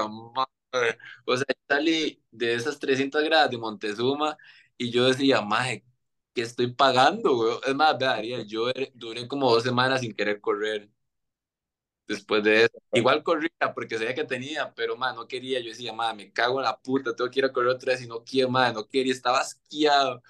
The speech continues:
porque, ma, nunca había comido tanta mierda. Pero ya después, como cuando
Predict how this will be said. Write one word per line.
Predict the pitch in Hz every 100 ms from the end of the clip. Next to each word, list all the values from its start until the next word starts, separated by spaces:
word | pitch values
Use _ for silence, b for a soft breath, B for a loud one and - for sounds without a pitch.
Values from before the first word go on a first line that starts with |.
| b _
porque, | 127 120 113
ma, | 117 117
nunca | 110 107
había | 113 120
comido | 113 117
tanta | 123 123 123
mierda. | 139 123
Pero | 117 107
ya | 113
después, | 123 156 156
como | 135 117
cuando | 107 110 107 107 107 104